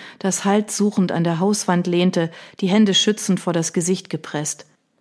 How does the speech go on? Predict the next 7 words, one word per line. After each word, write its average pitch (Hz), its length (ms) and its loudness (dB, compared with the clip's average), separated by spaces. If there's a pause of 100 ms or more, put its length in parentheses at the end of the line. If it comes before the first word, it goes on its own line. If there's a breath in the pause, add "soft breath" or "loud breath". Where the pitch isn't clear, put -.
(280)
Sie 226 240 0
roch 220 320 2
förmlich 185 560 2
nach 165 180 0
Angst 180 460 2
und 151 120 -2
Verzweiflung, 165 760 -2